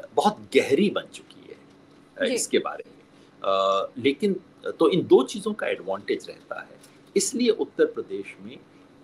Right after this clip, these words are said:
Speaker 1: इतनी बुरी स्थिति बीजेपी की नहीं है जितनी की हो सकती थी।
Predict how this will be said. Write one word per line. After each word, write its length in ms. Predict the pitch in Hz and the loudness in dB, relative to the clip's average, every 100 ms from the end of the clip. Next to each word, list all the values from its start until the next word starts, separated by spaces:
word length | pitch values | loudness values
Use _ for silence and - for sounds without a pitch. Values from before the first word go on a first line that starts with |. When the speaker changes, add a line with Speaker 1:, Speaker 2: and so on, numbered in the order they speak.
| 190 | -6
Speaker 1:
इतनी 600 | 185 220 240 277 277 208 | -2 0 2 0 -2 -4
बुरी 220 | - 262 | -4 -2
स्थिति 520 | 302 - 107 - 117 131 | -4 -8 -18 -12 -10 -10
बीजेपी 440 | 98 87 95 - 107 | -14 -10 -10 -10 -16
की 180 | - | -18
नहीं 400 | 104 73 - 120 | -20 -20 -18 -18
है 220 | 113 - - - - - - | -18 -20 -20 -20 -20 -20 -14
जितनी 360 | 123 - 131 | -14 -12 -14
की 240 | 131 - - 110 | -14 -18 -18 -12
हो 60 | 120 | -8
सकती 480 | - 117 - - | -6 -8 -10 -14
थी। 220 | 104 - | -16 -16